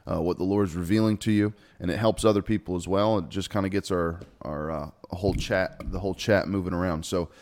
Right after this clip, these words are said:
uh, s-, chapter six, verse ten says this, "Vi-, finally, my brethren,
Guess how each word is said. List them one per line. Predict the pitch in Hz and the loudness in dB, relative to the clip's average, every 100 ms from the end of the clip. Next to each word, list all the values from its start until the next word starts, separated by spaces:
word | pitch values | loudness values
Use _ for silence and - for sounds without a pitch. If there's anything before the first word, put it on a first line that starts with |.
| - - | -20 -6
uh, | 90 | -4
s-, | 80 - - | -2 -4 -2
chapter | 143 135 117 | 2 2 0
six, | - 117 - | -2 -2 0
verse | 107 113 | 0 0
ten | - 95 95 | 0 -2 -2
says | 90 85 | -4 -4
this, | 78 - - - - | -4 -6 -16 -20 -18
"Vi-, | 90 104 120 - | -6 -4 -4 -8
finally, | - - 139 165 147 117 | -6 0 2 2 2 2
my | 104 101 | 2 2
brethren, | 87 92 76 67 | 2 2 0 -6